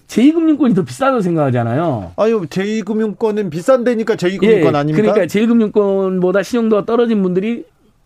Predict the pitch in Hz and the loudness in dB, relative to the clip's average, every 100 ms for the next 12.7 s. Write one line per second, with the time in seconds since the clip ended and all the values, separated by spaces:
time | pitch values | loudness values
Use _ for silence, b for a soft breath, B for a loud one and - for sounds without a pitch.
0 | _ 165 180 190 175 175 131 139 175 190 | _ -4 0 -2 -2 -2 -2 -2 -4 -2
1 | 147 123 233 240 202 147 135 156 151 127 | -2 -2 -2 0 0 0 0 2 0 -2
2 | 113 - b b _ 135 160 170 139 123 | -4 -10 b b _ -2 0 0 -2 -2
3 | 120 117 147 156 151 156 B B 165 156 | -2 -4 -4 -2 -4 -6 B B -2 0
4 | 165 175 131 165 175 123 131 135 87 B | 0 0 2 2 2 2 2 0 -4 B
5 | B B B B B _ - 262 330 349 | B B B B B _ 0 2 4 2
6 | 262 226 220 208 - 165 202 208 - 214 | 2 2 2 0 0 0 2 0 -2 -4
7 | 233 233 208 - 233 240 226 247 247 233 | 0 0 -2 -2 0 0 0 0 0 -2
8 | - 277 - 202 208 180 151 165 151 156 | -8 -20 -8 -2 -2 -2 -2 0 -2 -2
9 | 156 120 113 120 135 120 262 262 269 202 | -2 0 0 0 -2 -4 -10 -8 -8 -6
10 | - 131 131 123 104 101 101 98 90 107 | -4 -4 -4 -6 -8 -8 -8 -8 -8 -12
11 | - 90 92 - 196 190 202 190 170 180 | -12 -14 -8 -4 -2 -2 0 -2 -2 -2
12 | 202 151 139 175 147 147 107 | -2 0 2 0 0 -2 -2